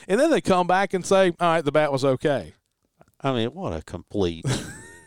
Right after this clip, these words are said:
Speaker 1: <laughs>
Speaker 2: umpiring. Uh,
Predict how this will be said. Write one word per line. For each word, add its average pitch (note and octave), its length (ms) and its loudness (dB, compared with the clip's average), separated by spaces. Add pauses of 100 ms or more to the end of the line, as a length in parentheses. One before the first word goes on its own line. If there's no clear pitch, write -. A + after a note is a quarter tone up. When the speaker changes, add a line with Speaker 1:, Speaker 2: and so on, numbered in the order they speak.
(480)
Speaker 1:
<laughs> - 800 -20
Speaker 2:
umpiring. C3+ 800 -2 (380)
Uh, D3 220 2